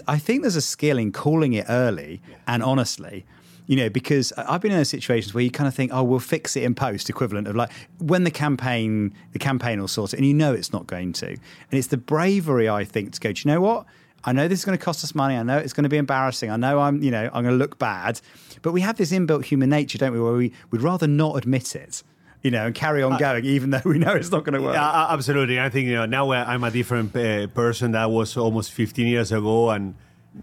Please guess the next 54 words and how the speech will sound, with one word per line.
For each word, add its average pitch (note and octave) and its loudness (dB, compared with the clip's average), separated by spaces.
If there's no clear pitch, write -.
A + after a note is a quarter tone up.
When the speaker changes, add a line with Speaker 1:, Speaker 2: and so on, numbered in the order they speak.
Speaker 2:
I, C#3+ 0
I, D3+ 0
you C#3+ 0
know, A#2 2
over B2+ 2
the B2+ 4
last B2 0
eleven A2+ 2
years, A2+ 0
if, G#2+ 0
if A2 -2
I C3 0
face B2 -2
that A#2 0
situation A2 0
today, G#2 0
it G#2+ 2
w-, G2+ -4
it A2 -2
would G2+ 0
be G#2 0
much A#2 -2
easier A#2 0
for G#2 -2
Speaker 1:
Yeah. G2+ 0
Speaker 2:
me A#2 0
to A2+ -10
say A#2+ -2
exactly A2 -2
that. G#2 0
Probably D#3 2
I C3 0
wouldn't C#3 0
even A#2 0
go A#2+ 0
into A#2 2
a A2 0
developing B2 2
a A#2 0
campaign. A2+ 0
"Look, C3+ 0
guys, B2+ 0
until A#2 0
we F3 2
don't F#3 0
have A2 -2
Speaker 1:
Yeah. C3+ 0
Speaker 2:
something B2+ -2
that F2 -2
looks A2+ 0
like A2+ 0
a F#2 -6
serious, A#2+ 0
uh, G2+ 2